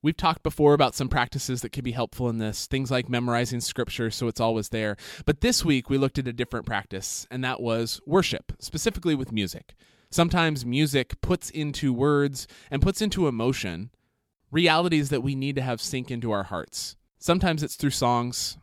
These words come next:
through music, through worship that can remind us of who God is and why we trust in God in the first place. And so we did some of that together this weekend. I would encourage you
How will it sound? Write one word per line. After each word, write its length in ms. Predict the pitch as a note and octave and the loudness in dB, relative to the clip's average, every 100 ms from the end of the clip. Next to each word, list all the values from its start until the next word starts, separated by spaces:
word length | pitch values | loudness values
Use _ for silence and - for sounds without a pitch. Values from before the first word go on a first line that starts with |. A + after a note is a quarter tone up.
| _ _ _ _ _ _ - | _ _ _ _ _ _ -2
through 140 | C#3 | 0
music, 480 | B2+ C3+ B2+ B2 - | 2 2 2 0 -2
through 180 | - B2+ | -4 -2
worship 560 | A#2+ B2+ - A2 E2+ - - - | 2 2 2 -2 -4 -12 -16 -10
that 100 | A#2+ | -4
can 140 | D3 | -2
remind 300 | B2 A#2+ A#2+ | 0 0 0
us 120 | A#2 | -2
of 100 | A2 | -2
who 180 | - D3+ | -4 -2
God 260 | C#3+ B2+ A2 | 2 4 4
is 460 | F#2+ F2 - - - _ _ _ - | 0 -2 -6 -10 -14 _ _ _ -6
and 200 | A#2+ B2 | -2 0
why 240 | A2 B2 | 2 2
we 180 | A#2 A#2 | 2 0
trust 400 | - A#2+ A2 - | -2 -2 -4 -4
in 120 | G#2 | -6
God 220 | G2+ F#2+ | -2 -4
in 60 | F#2 | -4
the 60 | F2 | -8
first 240 | D#2 - | -8 -8
place. 360 | - - - - - - - | -10 -10 -12 -12 -18 -20 -4
And 140 | C#3 D3 | -2 4
so 360 | D3 C#3 C3 - _ _ - | 6 6 4 -2 _ _ -4
we 200 | C3+ F#3+ | 2 4
did 200 | F3+ D#3+ | 4 4
some 180 | E3 D#3 | 2 2
of 100 | C3+ | 2
that 240 | C3 - | 0 0
together 460 | C#3 A#2+ A#2 C#3 D3+ | -4 0 2 2 2
this 220 | B2 - | 0 -2
weekend. 340 | B2 D#3+ E3 | -4 -2 0
I 60 | D3 | 4
would 120 | D3+ | 4
encourage 420 | C#3+ E3+ F3+ C#3+ | 4 6 8 8
you 360 | C#3 C#3+ F3+ | 8 8 6